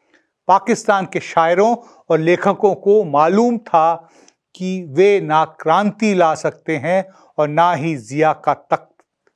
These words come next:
हिला सकते हैं, फिर भी उन्होंने अपना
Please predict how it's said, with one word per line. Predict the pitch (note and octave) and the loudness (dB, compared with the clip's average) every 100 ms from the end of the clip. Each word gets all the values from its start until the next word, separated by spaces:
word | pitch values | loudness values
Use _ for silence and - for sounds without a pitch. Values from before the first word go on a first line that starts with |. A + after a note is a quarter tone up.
| - | -10
हिला | D3 D#3+ | 0 0
सकते | D3 - - - | 0 -10 -20 -20
हैं, | A2 - E2+ _ _ _ _ _ _ - | -20 -20 _ _ _ _ _ _ _ -4
फिर | D#4 D4+ | 0 0
भी | A3 - B2+ F#2+ _ _ _ _ | -2 -6 -12 -12 _ _ _ _
उन्होंने | D#3+ D3 D#3 D#3+ F3+ F#3 _ _ _ _ - | -10 -6 -6 -4 -6 -6 _ _ _ _ -4
अपना | E3+ - F#3 F#3+ F#3+ | -4 -4 -2 -2 -2